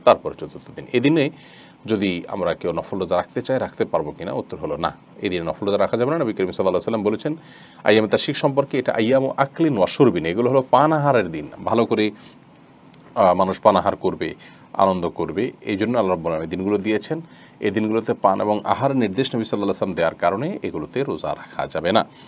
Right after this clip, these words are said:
এবং বিভিন্ন হাদিসে এই দিনের রোজা রাখার পরে স্পষ্ট নিষেধাজ্ঞা আছে।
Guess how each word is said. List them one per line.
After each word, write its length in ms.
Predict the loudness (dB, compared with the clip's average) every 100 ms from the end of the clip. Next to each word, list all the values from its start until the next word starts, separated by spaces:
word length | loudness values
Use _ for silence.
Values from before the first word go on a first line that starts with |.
| -20 2
এবং 200 | 4 4
বিভিন্ন 200 | 2 0
হাদিসে 380 | -2 -4 -4 -2
এই 60 | -2
দিনের 280 | -4 -6 -10 -16 -6
রোজা 240 | -2 2 2
রাখার 240 | 2 -4
পরে 140 | -6
স্পষ্ট 320 | -4 -2 -2 -2
নিষেধাজ্ঞা 440 | -4 -4 -2 -4
আছে। 240 | -6 -10